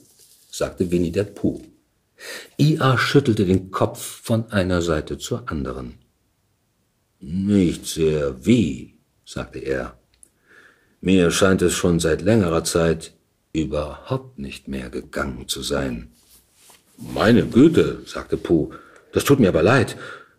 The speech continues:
Lass dich mal anschauen." So stand I A da, starrte traurig den Boden an, und Winnie der Pooh ging einmal um ihn herum.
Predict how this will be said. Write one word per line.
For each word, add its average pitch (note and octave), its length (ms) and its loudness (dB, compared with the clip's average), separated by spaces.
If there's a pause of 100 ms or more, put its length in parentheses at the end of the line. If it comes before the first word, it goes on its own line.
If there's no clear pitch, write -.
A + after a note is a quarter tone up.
Lass F2+ 180 -2
dich F#2+ 120 -2
mal E2 120 -4
anschauen." F2 520 0 (840)
So C3+ 240 8
stand D#3+ 420 0
I C3+ 180 -2
A A#2+ 200 -6
da, E2 480 -4 (280)
starrte - 340 0
traurig B2+ 440 4
den D#2+ 220 -6
Boden A2 300 4
an, F2+ 340 -2 (420)
und D#2+ 180 -4
Winnie C#3 200 4
der G#2 140 0
Pooh C#3 500 -4
ging F#2+ 340 -2
einmal A#2 460 0
um - 200 -6
ihn D#2 200 -6
herum. D2+ 500 -8